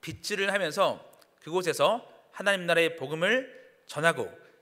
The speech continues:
잃어버린 하나님의 백성을 찾으려고 노력을 하는 것입니다. 이것이 선교입니다. 이것이 선교. 그런데 잃어버린 하나님의 백성을 찾는 것은, 하나님의 자녀를 찾는 것은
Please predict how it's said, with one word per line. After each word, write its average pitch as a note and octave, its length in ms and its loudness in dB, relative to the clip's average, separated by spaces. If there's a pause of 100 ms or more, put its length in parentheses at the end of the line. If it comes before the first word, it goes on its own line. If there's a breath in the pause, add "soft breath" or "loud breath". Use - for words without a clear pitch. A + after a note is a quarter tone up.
(100)
잃어버린 E3+ 440 4
하나님의 F#3 320 -4
백성을 D3 520 -2
찾으려고 F#3 640 -2 (600)
노력을 D3+ 320 0
하는 F3 140 -4
것입니다. G#2+ 460 -8 (720)
이것이 A3+ 440 6
선교입니다. F3 680 -4 (560)
이것이 D3+ 340 -2
선교. D#3 380 -8 (1000)
그런데 E3+ 580 -2 (800 soft breath)
잃어버린 G3+ 440 4
하나님의 G#3+ 400 2
백성을 F3+ 380 -2
찾는 G#3+ 280 -6
것은, D#3+ 420 -2 (420 soft breath)
하나님의 A3 420 2
자녀를 E3 320 4
찾는 G#3+ 240 -4
것은 D#3 460 -4